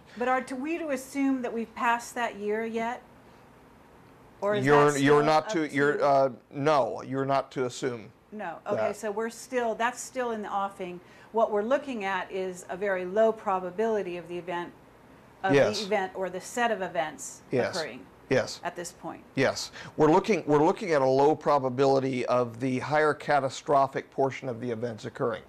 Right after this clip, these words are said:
Speaker 2: I expect that the, the events which would kick it off are still gonna happen. For instance, the, the, um, solar max, which is coming at around twenty twelve, and, and the expected,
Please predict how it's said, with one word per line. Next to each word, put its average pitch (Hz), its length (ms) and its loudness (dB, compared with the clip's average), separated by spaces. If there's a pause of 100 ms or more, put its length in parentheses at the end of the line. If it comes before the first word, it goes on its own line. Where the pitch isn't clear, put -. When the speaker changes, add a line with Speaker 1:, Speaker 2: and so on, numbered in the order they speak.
(360)
Speaker 2:
I 135 100 2
expect 170 460 0
that 143 120 -2
the, 135 300 -4
the 127 400 0
events 143 340 2
which 143 200 -2
would 117 120 -6
kick - 220 -4
it 117 80 -2
off 131 300 2
are - 80 -12
still - 220 0
gonna 107 180 -10
happen. 127 360 -4 (460)
For 151 160 2
instance, 135 460 0
the, 131 380 0
the, 123 400 0
um, 113 520 2 (640)
solar 156 340 6
max, 113 340 -2
which 127 160 -6
is 123 120 -8
coming 117 340 -2
at 113 60 -4
around 117 440 -2
twenty 131 300 0
twelve, 123 500 4
and, 117 260 -2
and 120 220 -2
the 120 80 -4
expected, 123 560 -2